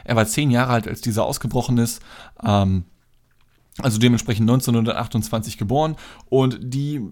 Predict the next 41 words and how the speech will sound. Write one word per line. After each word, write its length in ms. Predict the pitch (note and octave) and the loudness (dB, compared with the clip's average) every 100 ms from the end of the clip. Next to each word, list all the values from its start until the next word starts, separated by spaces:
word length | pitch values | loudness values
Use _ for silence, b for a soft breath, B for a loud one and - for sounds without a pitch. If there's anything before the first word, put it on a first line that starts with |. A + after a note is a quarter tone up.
| - _ - | -16 _ -12
ich 160 | - E3+ | -4 -2
weiß 180 | D3+ | -2
nicht, 160 | - - | -2 -2
bis, 220 | G3 - | -2 -2
bis 260 | - G#3+ A3 | -6 -6 -4
zu 80 | D3 | -2
seinem 260 | D3 C3+ | 0 0
Tod, 300 | - E3 A#2+ | 0 0 2
also 160 | A#2+ A#2 | 0 -2
wirklich 220 | D3+ C3+ | -2 -6
bis 160 | C3 - | -8 -4
zwei 160 | D3+ | -4
Monate 320 | D#3+ D3+ C3+ | -4 -4 -4
davor, 480 | B2 A2 C#3+ C#3+ C#3 B B - | -4 -6 -4 -4 -4 B B -8
hat 160 | C3+ | -4
der 80 | C3+ | -4
Typ 180 | D#3 C3+ | -4 -2
sowohl 320 | A#2+ A#2+ F3+ | -2 0 0
in 80 | D3 | 2
den 140 | B2+ | 2
Medien 480 | A#2 D3 F#3 D#3 D3 | 4 2 2 -2 -6
als 120 | C#3+ | -6
auch 60 | C3 | -2
in 60 | B2+ | -2
der 80 | |
Politik 560 | A2 B2+ A#2 - - - B B B _ | -2 -4 -4 -6 -12 -16 B B B _
alles 300 | A#2 D3 C#3 | -2 -2 2
Mögliche 380 | C3 B2 A#2 A#2 | 0 0 -4 -2
gemacht, 340 | A2 A#2+ C3 | 2 2 0
hat 80 | A#2 | -4
diverse 300 | B2 B2 C3 | -4 -4 -4
Sachen 260 | A#2 A#2 A#2+ | -4 -2 0
moderiert, 560 | A#2 A2+ G#2 B2 C3 | 0 0 -2 -4 -2
war 80 | A#2+ | -4
als 160 | A#2 - | -4 -4
Journalist 400 | A#2+ A2 C#3+ - | -2 0 -2 -6
unterwegs 540 | B2 A#2 A2 A2 - B B B | -6 -4 -4 -6 -8 B B B
und 140 | - | -2
hat 140 | B2 A#2+ | 0 0
sich 200 | A2 - | -4 0
auch 220 | D#3+ | 0